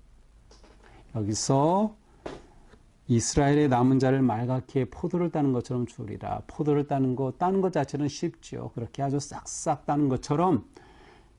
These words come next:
이 바벨론이 적군들이 들어와서 이스라엘의 아직도 남은 자를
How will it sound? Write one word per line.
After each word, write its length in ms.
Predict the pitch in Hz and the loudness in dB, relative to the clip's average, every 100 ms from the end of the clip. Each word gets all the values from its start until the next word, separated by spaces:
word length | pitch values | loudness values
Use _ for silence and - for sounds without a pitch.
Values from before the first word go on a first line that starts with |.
| _ - | _ -2
이 140 | 123 117 | 2 2
바벨론이 800 | 107 110 135 147 165 165 175 170 | 0 2 4 4 4 4 2 -2
적군들이 520 | 110 - 123 123 135 | -8 -4 0 0 0
들어와서 680 | 147 151 160 156 151 156 170 | 2 2 2 0 0 0 0
이스라엘의 840 | 127 - 135 120 117 131 156 160 - - | -2 -2 0 0 2 2 0 -2 -10 -6
아직도 640 | 123 127 131 147 143 139 | -2 -2 -2 0 0 0
남은 380 | 131 131 135 120 | -2 0 0 -2
자를 500 | - 95 98 95 | -6 -10 -10 -10